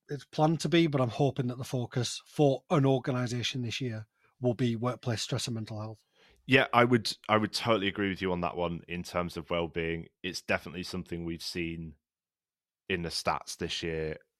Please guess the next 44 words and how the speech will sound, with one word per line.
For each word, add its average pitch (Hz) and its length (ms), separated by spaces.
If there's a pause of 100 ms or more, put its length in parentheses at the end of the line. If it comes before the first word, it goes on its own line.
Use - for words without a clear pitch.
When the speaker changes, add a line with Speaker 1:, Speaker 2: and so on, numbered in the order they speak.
(140)
Speaker 2:
Fifty - 380
percent, 80 440 (100)
almost 107 340
fifty 87 240
percent 82 380
of 78 160
ill 82 160
health 80 320 (400)
is 85 180
related 80 460
to 80 260 (220)
mental 82 320
health 78 260
illnesses. 82 600 (500)
Um, 82 240 (120)
and 95 120
it's 92 120
something 95 260
I 92 100
would 87 160
love 85 260
to 90 100
see 85 380
on 85 140
the 78 140
agenda. 82 600 (640)
I 92 120
think, 98 260 (340)
I 98 40
think 113 180
the 95 80
key 127 340
part 104 360
of 87 80
that 92 180
that 73 100
needs 95 240
to - 60
be 90 100
on 87 100
the 82 120
agenda 82 360
next 85 380
year 82 140